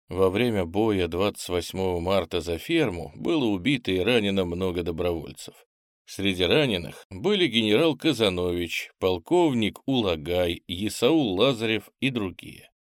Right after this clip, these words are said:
Генерал Казанович, несравненный таран для лобовых ударов, как его называл генерал Деникин, был ранен в плечо, но, несмотря на сильную боль, не ушёл из строя и продолжал командовать полком.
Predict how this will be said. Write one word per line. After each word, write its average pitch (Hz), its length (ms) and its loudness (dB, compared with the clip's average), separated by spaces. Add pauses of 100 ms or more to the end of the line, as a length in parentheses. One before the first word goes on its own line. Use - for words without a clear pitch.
(460)
Генерал 90 580 2
Казанович, 85 960 -4
несравненный 120 1000 2
таран 104 720 4
для 92 180 0
лобовых 92 600 -2
ударов, 143 580 -4 (280)
как - 240 -2
его 90 200 -2
называл 85 460 -2
генерал 85 460 -2
Деникин, 80 640 -10
был 139 320 2
ранен 131 340 2
в - 60 -20
плечо, - 580 -4 (440)
но, 110 140 2
несмотря 98 600 0
на 90 140 -2
сильную 92 520 -4
боль, 104 320 0
не 113 160 2
ушёл 123 500 0
из 101 120 -4
строя 95 540 2
и 87 200 -2
продолжал 104 680 4
командовать 87 720 0
полком. 78 540 -6